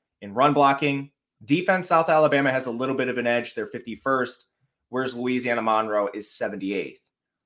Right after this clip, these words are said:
But all this to say, you don't have the strong gaps in any of the power rating metrics you're looking at between these two teams to make this worthy of ten and a half points in favor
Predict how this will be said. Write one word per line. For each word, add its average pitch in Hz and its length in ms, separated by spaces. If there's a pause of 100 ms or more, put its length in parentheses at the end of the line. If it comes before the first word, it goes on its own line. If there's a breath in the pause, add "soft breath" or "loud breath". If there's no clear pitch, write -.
(160)
But 127 100
all 165 140
this 202 200
to 156 80
say, 151 220
you 147 200
don't 156 300
have 165 260
the 135 80
strong 131 640 (340)
gaps - 640 (400)
in 113 140
any 170 320
of 131 120
the 131 80
power 135 280
rating 120 260
metrics 117 360
you're 113 140
looking 135 300
at 101 200
between 175 400
these 123 220
two 113 140
teams 113 420 (560)
to - 100
make 151 280
this 127 300
worthy 120 560
of 107 400
ten 131 180
and 127 100
a 117 60
half 117 280
points 120 300
in 107 100
favor 107 560